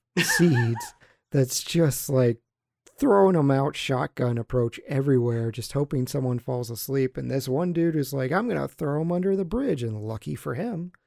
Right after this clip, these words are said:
Speaker 2: Becky falls asleep under the bridge.
Speaker 1: <laughs>
Speaker 2: You know, as they're chasing him, I picture a guy with a wheelbarrow and a bunch of seeds following behind them. Who knows?
Speaker 1: I like that <laughs> idea, that there is the, um, like, that guy doesn't have the best alien job,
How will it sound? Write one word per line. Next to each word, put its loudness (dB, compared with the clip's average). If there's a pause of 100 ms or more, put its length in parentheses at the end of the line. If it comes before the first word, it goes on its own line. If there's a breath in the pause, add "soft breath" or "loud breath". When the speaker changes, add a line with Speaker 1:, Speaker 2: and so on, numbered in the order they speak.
(360)
Speaker 2:
Becky -6
falls -2
asleep -2
under 0
the -4
bridge. -2
Speaker 1:
<laughs> -20 (400)
Speaker 2:
You -2
know, 2
as 2
they're 0
chasing -2
him, -2
I -2
picture -2
a 4
guy 0
with -6
a -2
wheelbarrow 2
and -2
a -2
bunch -2
of -8
seeds -6
following -2
behind -4
them. -8 (160)
Who -4
knows? -6 (340)
Speaker 1:
I -4
like -6
that -10
<laughs> -4
idea, -6 (440 loud breath)
that -6
there -2
is -8
the, -8
um, -12 (240 soft breath)
like, -6
that -6
guy -4
doesn't -8
have -10
the -8
best -16
alien -12
job, -14